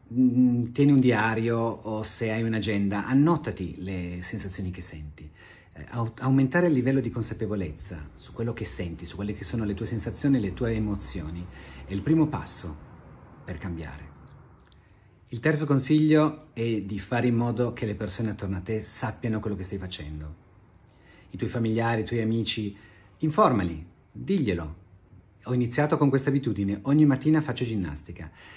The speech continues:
È un condizionamento positivo che è molto utile, sarà molto più difficile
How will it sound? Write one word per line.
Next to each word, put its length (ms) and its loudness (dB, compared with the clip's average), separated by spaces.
È 140 -4
un 100 8
condizionamento 600 6
positivo 420 2
che 160 2
è 20 6
molto 320 6
utile, 380 2
sarà 200 -2
molto 200 8
più 120 4
difficile 720 0